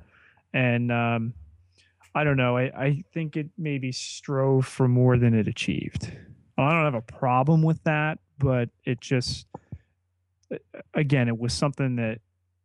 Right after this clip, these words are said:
caught me up a couple times. Like, all right, so he's doing this. You know, I, I,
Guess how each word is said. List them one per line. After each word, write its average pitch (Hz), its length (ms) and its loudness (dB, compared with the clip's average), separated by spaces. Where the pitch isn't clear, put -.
caught 139 220 0
me 131 140 2
up 120 180 0
a 120 60 -6
couple - 280 -12
times. - 520 -10
Like, - 240 -14
all 131 120 -4
right, 160 260 -2
so - 140 -8
he's 185 360 -2
doing 170 320 2
this. 160 380 -2
You 139 100 4
know, 127 220 4
I, 123 360 2
I, - 40 -2